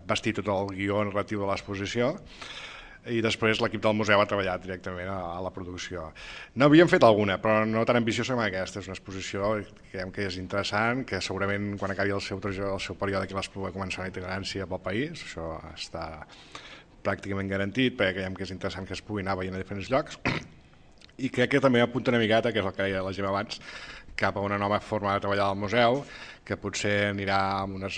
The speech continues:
exposicions, eh, una mica més llargues, més de producció, més del que, del que ens lliguin més amb el que volem explicar nosaltres, i que ens durin una miqueta més de temps, perquè així, doncs, eh, en puguem fer, com, com estem fent avui, per exemple,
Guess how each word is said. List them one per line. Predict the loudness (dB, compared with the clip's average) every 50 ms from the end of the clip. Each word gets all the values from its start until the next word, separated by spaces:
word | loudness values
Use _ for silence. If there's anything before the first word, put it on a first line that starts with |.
| -6 -8
exposicions, | -8 -10 -10 -10 -8 -8 -8 -8 -4 -4 -2 0 0 -2 -2 -4 -6 -6 -8 -6 -4
eh, | -2 -2 -2 -2 -4 -6 -8 -10 -12 -14 -16 -18 -14
una | -12 -10
mica | -8 -4 -4
més | -2 2
llargues, | 6 6 8 8 8 6 4 4 2 -2 -6 -6 -6 -6 -8 -8 -12
més | -10 -6 -4 -4 -4 -4
de | -4 -4
producció, | -4 -4 -4 -4 -4 0 4 6 6 6 4 2 0 -4
més | -4 -4 -4 -4 -6 -8 -10 -14 -14
del | -8 -6 -6 -4 -4
que, | -4 -4 -4 -2 -2 -4 -4 -6 -8 -10 -14 -12 -12
del | -10 -10 -6
que | -6 -4
ens | -2 0 2
lliguin | 4 4 4 4 6
més | 6 6 6 6 4
amb | 2 -2 -2
el | -2 0
que | 4 4 4 4
volem | 4 2 0 0 -4
explicar | -4 -6 -6 -6 -4 -4 -4
nosaltres, | -4 -4 -4 -6 -6 -8 -10 -10 -10 -12 -14 -16 -18 -18 -16 -16 -16 -18 -18 -18 -20 -20 -20 -20 -20 -20 _ -10 -4
i | 0 4 4 6 6 4 4
que | 2 0
ens | 0 -2 -6 -6
durin | -4 -4 -2 -2
una | -2 -2
miqueta | -2 -2 -2 -2
més | -2 2
de | 4
temps, | 4 4 4 2 -4 -8 -12 -12 -12 -14 -18 -20 -20 -20 -18 -12 -10
perquè | -10 -8 -8 -8 -10
així, | -8 -8 -8 -8
doncs, | -8 -8 -6 -6 -4
eh, | -4 -4 -4 -6 -10 -10
en | -12 -8
puguem | -6 -6 -6 -6 -4
fer, | -2 -2 -2 -2 -2 -6 -12 -18 -20 -20 -20 -20 -18
com, | -16 -14 -14 -14 -14 -14 -12
com | -10 -8
estem | -8 -6 -8 -8
fent | -8 -8 -6
avui, | -4 -6 -4
per | -4 -4 -4
exemple, | -2 -4 -2 -2 -4 -6